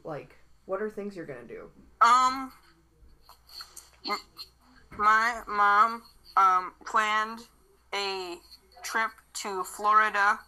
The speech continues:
Speaker 1: Yeah.
Speaker 2: um, for March,
Speaker 1: Mm-hmm.
Speaker 2: but then got pushed, and then she pushed it back to June,
Speaker 1: Is she pushing
Speaker 2: which,
Speaker 1: it back
Speaker 2: um,
Speaker 1: again?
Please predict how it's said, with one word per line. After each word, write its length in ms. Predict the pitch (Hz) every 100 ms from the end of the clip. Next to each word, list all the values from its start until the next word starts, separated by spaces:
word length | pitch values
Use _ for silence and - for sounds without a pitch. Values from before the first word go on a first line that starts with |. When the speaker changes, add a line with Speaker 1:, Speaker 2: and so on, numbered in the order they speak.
| _ - -
Speaker 1:
Yeah. 300 | 160 160 165
Speaker 2:
um, 500 | 185 190 180 175 180 - - - - -
for 220 | 220 196
March, 560 | 196 220 196 - - - _
Speaker 1:
Mm-hmm. 240 | 180 175 175
Speaker 2:
but 140 | 202
then 200 | 226 233
got 220 | 220 214 -
pushed, 260 | 220 - -
and 140 | 208 196
then 160 | 220
she 160 | 220 233
pushed 300 | - 226 -
it 120 | 220
back 300 | 190 196 208
to 160 | - 180 151
June, 460 | 240 196 220 247 - _ _
Speaker 1:
Is 100 | 180 175
she 80 |
pushing 180 | 165 175
Speaker 2:
which, 180 | 180 170
Speaker 1:
it 60 | 160
back 180 | 151
Speaker 2:
um, 160 | 185 175
Speaker 1:
again? 200 | 175 196